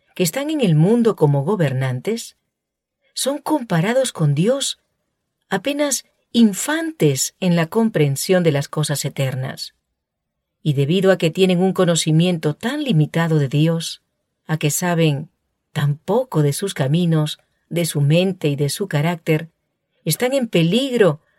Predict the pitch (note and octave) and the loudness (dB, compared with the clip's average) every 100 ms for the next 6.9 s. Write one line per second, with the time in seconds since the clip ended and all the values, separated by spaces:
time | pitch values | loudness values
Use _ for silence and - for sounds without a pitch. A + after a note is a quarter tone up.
0 | _ E3 F3+ E3+ - _ - G#3 G#3 F#3+ | _ 0 2 2 -6 _ -2 0 0 0
1 | - C4+ D4+ - E3 D3+ C#3 C#3 - C#3 | -2 -2 -4 -2 2 2 2 -2 -2 -4
2 | B2+ B2+ B2+ - - _ _ _ _ _ | -4 -8 -10 -8 -10 _ _ _ _ _
3 | _ _ _ _ _ _ _ _ - D#3+ | _ _ _ _ _ _ _ _ -4 -2
4 | - B3+ E4 E4 C#4 C#4 A#3+ F#3 D3+ - | 2 2 2 0 0 -2 0 2 2 2
5 | G3 G3+ G3 D#3+ D3+ D#3 G3 E3+ D3 C#3+ | 2 0 2 2 2 2 0 0 0 0
6 | F#3 - D3+ C#3+ C3+ E3 F3+ F3 - | -2 0 0 2 2 2 0 -4 -8